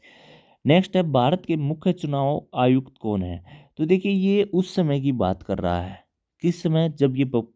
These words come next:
पेपर हुआ था दो हज़ार दस में, उस समय अगर मैं बताना चाहूँ तो कुरैशी थे।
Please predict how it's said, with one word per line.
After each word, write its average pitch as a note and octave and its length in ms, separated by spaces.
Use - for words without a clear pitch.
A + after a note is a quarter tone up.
पेपर C3 280
हुआ A2 240
था A#2 140
दो A#2 160
हज़ार G2 240
दस G2 240
में, F#2 120
उस D#3 280
समय E3+ 320
अगर C3+ 160
मैं C3+ 180
बताना A2+ 340
चाहूँ A#2+ 420
तो A#2 100
कुरैशी A2+ 540
थे। D#3+ 180